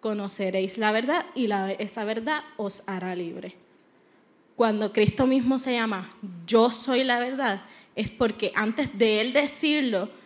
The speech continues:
ya él mismo había sido validado por el cielo. Juan uno catorce.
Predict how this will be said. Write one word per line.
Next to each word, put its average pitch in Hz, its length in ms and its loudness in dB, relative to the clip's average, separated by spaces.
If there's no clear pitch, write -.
ya 220 360 4
él 254 240 4
mismo 277 280 4
había 269 300 2
sido 262 200 -2
validado 269 500 0
por 196 160 -4
el 180 80 -6
cielo. 180 420 -8
Juan 214 320 -4
uno 214 260 -2
catorce. 185 540 -8